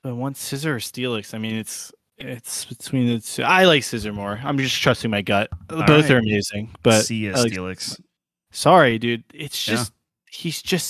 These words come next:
Speaker 1: so awesome.
Speaker 2: So now the question becomes, what is number five?
Speaker 1: Um,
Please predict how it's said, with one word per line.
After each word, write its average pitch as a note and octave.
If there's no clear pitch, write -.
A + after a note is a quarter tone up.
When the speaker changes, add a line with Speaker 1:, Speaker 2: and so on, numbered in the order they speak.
Speaker 1:
so D3+
awesome. C3
Speaker 2:
So A2+
now B2
the B2
question A#2
becomes, G2
what G#2
is G2+
number F#2
five? E2
Speaker 1:
Um, D3